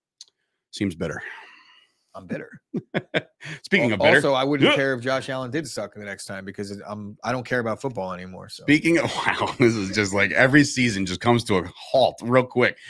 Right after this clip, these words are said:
Speaker 1: Speaking of halt seasons, the three and six Packers. Did you ever think in a million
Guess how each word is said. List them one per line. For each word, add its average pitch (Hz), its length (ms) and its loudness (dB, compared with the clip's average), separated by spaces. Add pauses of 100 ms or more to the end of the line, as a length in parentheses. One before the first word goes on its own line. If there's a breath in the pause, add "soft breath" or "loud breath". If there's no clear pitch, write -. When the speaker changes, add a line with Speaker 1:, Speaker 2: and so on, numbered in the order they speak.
(140 loud breath)
Speaker 1:
Speaking 131 360 0
of 101 120 0
halt 123 320 0
seasons, 98 420 -4
the 92 140 -4
three 143 420 2
and 95 180 -2
six - 360 -10
Packers. 127 440 -2
Did 92 120 -10
you 104 100 -4
ever 139 180 0
think 139 280 -4
in 92 80 -6
a 80 40 -8
million 143 500 0